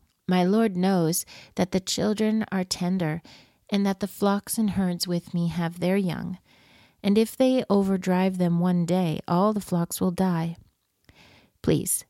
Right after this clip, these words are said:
let my lord pass over before his servant, and I will lead on gently, according to the pace of the livestock that are before me, and according to the pace of the children,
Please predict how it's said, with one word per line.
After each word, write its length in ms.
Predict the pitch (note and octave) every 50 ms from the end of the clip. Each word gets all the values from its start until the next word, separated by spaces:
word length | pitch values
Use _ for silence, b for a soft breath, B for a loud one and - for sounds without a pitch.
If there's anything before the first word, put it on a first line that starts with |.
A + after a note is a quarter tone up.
| _ _
let 180 | - F#3+ F3+ -
my 160 | F#3+ G3+ G#3
lord 340 | G#3 G#3 A3 A3+ B3 B3 - -
pass 320 | G#3+ F#3+ F#3+ F#3+ - -
over 280 | - F3 F3 E3+ F3 F3+
before 440 | F3+ G3 F#3+ - - - E3 E3 D#3+
his 180 | E3 E3+ E3
servant, 640 | - - - E3 D#3+ D#3 D3+ D#3 - - - - b b b b b b b b b b b -
and 160 | G3 G3 F#3+
I 180 | F#3+ G3+ G#3+ A3
will 160 | A3 A3 A3+
lead 180 | A3 A3 G#3
on 220 | G#3 G3+ G#3 G3+ G3+
gently, 540 | G3 G3+ G3+ - - - C3+ D#3 E3 E3+ - _
according 520 | - G3 - - - G3 F#3+ G3 G#3 G#3+ A3
to 120 | - A#3
the 100 | G#3+ A3+
pace 460 | G#3+ - - G3 F3 E3+ - - - - -
of 140 | - F3 F3
the 100 | F#3 F3+
livestock 680 | F3 F3 F#3 G3 G#3 G#3 - - - E3 D#3 D#3+ F3 _ - - - -
that 140 | - F3
are 100 | E3+ E3
before 460 | D#3+ F3+ E3+ - - - - G3 G3 F3+
me, 260 | E3 D#3 F#3+ F#3 - B B B B B B B B B B B -
and 160 | G3 F#3+ F#3+
according 420 | F#3+ - - G#3+ G3+ G#3 A3+ A3 G#3+
to 120 | - G3+ F3
the 80 | E3+
pace 340 | - - F3 D#3+ D#3+ - -
of 140 | D#3 D#3 D#3
the 100 | - D#3+
children, 640 | - - E3+ D#3+ D#3+ D#3 - C#3 C3+ - F3 E3+